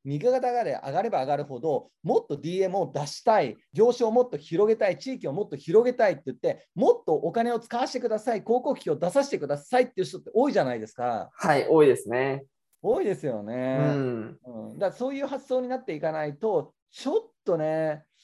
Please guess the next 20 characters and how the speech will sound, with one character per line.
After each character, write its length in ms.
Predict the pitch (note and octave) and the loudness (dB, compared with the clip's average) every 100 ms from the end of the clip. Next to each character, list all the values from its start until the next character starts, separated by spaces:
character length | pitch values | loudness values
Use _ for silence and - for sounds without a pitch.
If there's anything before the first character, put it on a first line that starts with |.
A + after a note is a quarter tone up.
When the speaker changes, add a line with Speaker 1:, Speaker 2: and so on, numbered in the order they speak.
| _ _ _ _ _ - | _ _ _ _ _ -12
Speaker 1:
う 80 | |
ー 20 | D#3 | -10
ん、 640 | D#3 D#3+ D#3+ D#3+ D#3 D#3 | -8 -8 -8 -8 -10 -8
売 100 | E3+ | -6
り 120 | E3+ A3 | 0 2
上 120 | A#3 | 4
げ 100 | A#3 | 2
を 160 | A3+ D#3+ | 2 0
自 320 | F#3 F4+ C#4 | -2 -2 -2
ら 240 | G#3 G3 | -2 -2
止 120 | F3 D#3 | -2 -6
め 120 | E3+ | -4
て 100 | F3+ | -4
し 160 | - | -4
ま 180 | E3 D#3+ | -2 0
う 160 | F#3 D3+ | 0 -2
っ 40 | - | -10
て 60 | A2+ | -8
い 100 | G2+ | -6
う、 240 | A#2 - | -6 -6